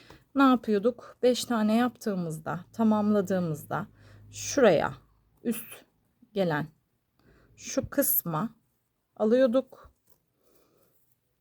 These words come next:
Ufak bir dolama yapıyoruz. Ve buradan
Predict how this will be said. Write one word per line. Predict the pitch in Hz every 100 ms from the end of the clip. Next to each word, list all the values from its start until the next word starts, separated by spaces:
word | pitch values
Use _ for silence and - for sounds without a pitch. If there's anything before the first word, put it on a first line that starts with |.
| _
Ufak | 247 - 180 156 _
bir | - -
dolama | 170 185 220
yapıyoruz. | 233 233 233 247 240 240 240 - - _ _ _ _ _ _ _ _ _ _ _ _
Ve | 277 262 226
buradan | 269 208 202 226